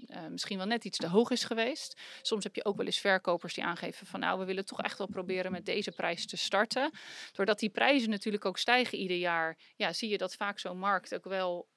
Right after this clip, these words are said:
ehm, die prijs inhaalt. Alleen als je echt te hoog start, ja, dan duurt dat langer.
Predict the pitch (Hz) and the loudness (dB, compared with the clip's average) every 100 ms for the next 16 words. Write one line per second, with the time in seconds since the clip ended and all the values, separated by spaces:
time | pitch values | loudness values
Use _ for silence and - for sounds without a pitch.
0 | _ - 170 170 170 170 165 170 170 180 | _ -10 -8 -10 -10 -12 -12 -14 -16 -18
1 | 202 190 190 208 185 180 196 214 208 226 | -14 -8 -4 0 0 -2 0 0 0 0
2 | 277 - - - - - - 185 175 170 | -2 -4 -14 -18 -20 -6 0 0 0 -6
3 | - 175 - - 196 170 170 - - 175 | -6 -8 -8 -6 -4 -2 -6 -6 -8 -8
4 | - 175 160 165 151 180 208 226 190 160 | -4 -6 -4 -8 -8 -4 -2 -2 -2 -2
5 | 160 139 | -2 -6